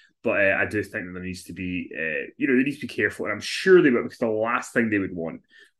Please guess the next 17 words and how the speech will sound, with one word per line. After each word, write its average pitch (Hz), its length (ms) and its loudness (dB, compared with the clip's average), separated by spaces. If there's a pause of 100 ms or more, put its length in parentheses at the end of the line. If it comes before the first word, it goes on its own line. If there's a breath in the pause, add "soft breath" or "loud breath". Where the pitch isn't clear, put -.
(180)
is 113 160 -8
for 104 100 0
anything 92 220 0
to 95 100 -10
happen 90 240 -10
to 92 120 -14
her. 90 120 -6
So 101 140 -12
I - 20 -14
think 107 160 -8
that 95 140 -8
they'll 95 100 -8
be 90 160 -8
very 104 320 0
careful 95 420 -6
with 90 140 -10
her. 90 340 -6